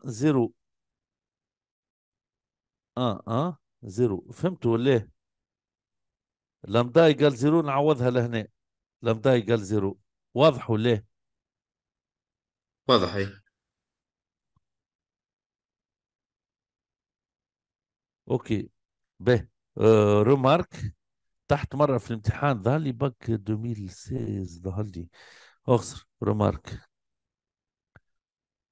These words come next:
Speaker 1: نحب ايكواسيون دو بلان. دو بلان او اي جي.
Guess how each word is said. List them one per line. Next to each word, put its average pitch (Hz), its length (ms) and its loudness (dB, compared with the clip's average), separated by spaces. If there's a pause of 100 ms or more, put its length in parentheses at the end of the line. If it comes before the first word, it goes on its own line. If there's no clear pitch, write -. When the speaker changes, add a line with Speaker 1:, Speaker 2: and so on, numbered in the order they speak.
(720)
Speaker 1:
نحب 131 360 -2
ايكواسيون 147 640 4
دو 104 140 -4
بلان. 139 320 0 (3000)
دو 98 180 -2
بلان 123 360 0 (600)
او 147 140 4
اي 147 60 2
جي. 113 340 -2